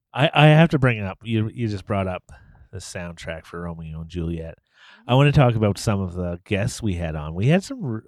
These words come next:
Speaker 2: We did.
Speaker 1: we didn't have many guests, but
Speaker 2: Yet.
Speaker 1: we had some really fun guests. And every time we had a guest, it was fun. Like when we had Danny on to do Metallica.
Speaker 2: Or
Speaker 1: And
Speaker 2: wrestling outside the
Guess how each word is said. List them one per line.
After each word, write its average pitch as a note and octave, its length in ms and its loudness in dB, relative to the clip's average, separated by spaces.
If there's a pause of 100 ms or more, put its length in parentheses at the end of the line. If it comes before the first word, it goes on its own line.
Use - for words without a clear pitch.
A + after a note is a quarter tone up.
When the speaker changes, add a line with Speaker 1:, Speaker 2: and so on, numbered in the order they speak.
Speaker 2:
We F3+ 120 -20
did. - 240 -14
Speaker 1:
we D3 80 6
didn't A#3 220 8
have C#4 120 2
many G#2+ 300 2
guests, F2 460 -6
but A#2 280 0
Speaker 2:
Yet. - 460 -12 (800)
Speaker 1:
we C3+ 140 -2
had D3+ 180 6
some D3+ 160 2
really C3+ 300 6
fun G#2+ 240 -2
guests. E2+ 320 -4
And A#2 80 -8
every E3 440 2
time A2+ 260 -2
we G2+ 100 -2
had F#2 180 -2
a F2+ 40 -2
guest, F2+ 460 -6
it F2 100 -8
was E2 280 -8
fun. G#2+ 760 -10 (600)
Like G#2 140 -8
when G#2 100 0
we G#2 100 0
had G2+ 200 -2
Danny G#2 420 -4
on A2+ 520 -6
to G#2 120 -6
do F#2 240 -4
Metallica. F#2 640 -4
Speaker 2:
Or E3+ 60 -18 (220)
Speaker 1:
And A2+ 260 -2
Speaker 2:
wrestling G3+ 560 -6
outside F#3 480 -8
the D#3+ 100 -12